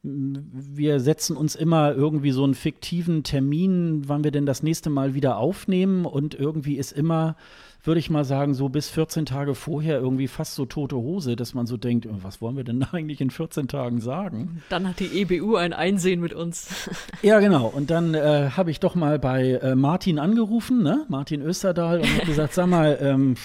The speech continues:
Speaker 1: habt ihr nicht mal was für uns?“ Und dann hauen die wirklich, äh, in der Woche ein, eine News nach der anderen irgendwie raus. Und wir
Speaker 2: Wobei
Speaker 1: sagen
Speaker 2: sie
Speaker 1: dann
Speaker 2: uns diesmal ein bisschen verarscht haben, weil da sind News dabei, die eigentlich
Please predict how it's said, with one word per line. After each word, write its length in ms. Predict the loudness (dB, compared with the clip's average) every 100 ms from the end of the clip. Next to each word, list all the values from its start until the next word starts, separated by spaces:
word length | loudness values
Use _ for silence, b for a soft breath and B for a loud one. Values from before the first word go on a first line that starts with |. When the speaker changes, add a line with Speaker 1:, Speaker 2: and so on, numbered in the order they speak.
| -6
Speaker 1:
habt 160 | -6 -2
ihr 80 | 2
nicht 160 | 2
mal 140 | 2 0
was 180 | -2 -2
für 100 | -2
uns?“ 440 | 2 2 0 -10 B B B B B
Und 140 | -2 2
dann 240 | 2 2
hauen 300 | 2 2 2
die 200 | 2 4
wirklich, 600 | 2 2 2 0 -2 -4
äh, 320 | 0 0 0 -6 -10 -14
in 400 | -12 -6 -2 0
der 180 | 2
Woche 440 | 2 2 2 0 0
ein, 720 | -4 -4 -2 0 -2 -4 -8
eine 320 | -4 0 2
News 400 | 4 4 0 -2
nach 240 | -2 -4 -2
der 140 | -2
anderen 280 | 0 0 0
irgendwie 360 | 0 -2 -2 -4
raus. 420 | -4 -4 -4 -6
Und 320 | -4 -4 -4
wir 80 | -4
Speaker 2:
Wobei 180 | -4 -2
Speaker 1:
sagen 80 |
Speaker 2:
sie 120 | 0 0
Speaker 1:
dann 80 |
Speaker 2:
uns 160 | -2 -2
diesmal 320 | -4 -2 -2
ein 60 | -2
bisschen 260 | -4 -6
verarscht 440 | -6 -6 -6 -8 -6
haben, 280 | -6 -4 -4
weil 100 | -2
da 100 | -2
sind 260 | -2 -4
News 280 | -2 -2 -2
dabei, 460 | -2 0 -2 -2 -2
die 160 | -6
eigentlich 760 | -8 -6 -6 -6 -10 -14 -18